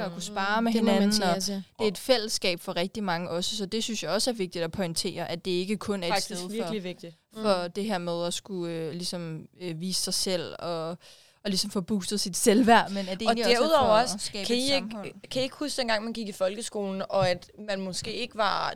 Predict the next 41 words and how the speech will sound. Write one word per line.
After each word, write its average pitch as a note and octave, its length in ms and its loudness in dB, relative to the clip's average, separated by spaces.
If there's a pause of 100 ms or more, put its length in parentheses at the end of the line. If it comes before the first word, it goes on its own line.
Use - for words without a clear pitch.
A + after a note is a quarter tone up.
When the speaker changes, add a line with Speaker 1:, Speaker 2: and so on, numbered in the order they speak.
Speaker 2:
den E3+ 140 -8
sejeste G3+ 560 0
i G3+ 40 -4
klassen F#3 400 -6
eller F3+ 120 -6
noget? F#3 280 -4
Der G#3 100 0
var A3+ 140 -2
det, A3+ 160 -4 (120)
i - 220 -20
hvert F3+ 160 0
fald G3 120 -6
dengang, F3 320 -2
jeg, F#3 200 0
nu G3+ 120 -8
er G3 40 -6
jeg F#3 100 -2
jo F#3 120 -4 (120)
lidt G#3+ 260 -6
ældre F#3+ 280 -4
end E3+ 140 -12
i - 40 -14
hvert E3+ 160 -4
fald E3+ 140 -10
jer G3 160 4
to B3+ 160 -8
piger, A3+ 240 -6
Speaker 1:
Mhm. A3+ 180 -20 (680)
Speaker 2:
og G#3 80 2
dengang G#3 320 0
var F#3 80 2
der F#3 60 2
ikke G3+ 160 -2
rigtig G3+ 160 -4
et - 80 -10
sted, G#3 320 -2
hvor G3+ 200 2
du G3+ 140 -10
netop G3 300 -2
kunne A3+ 180 -16
have A3 260 -2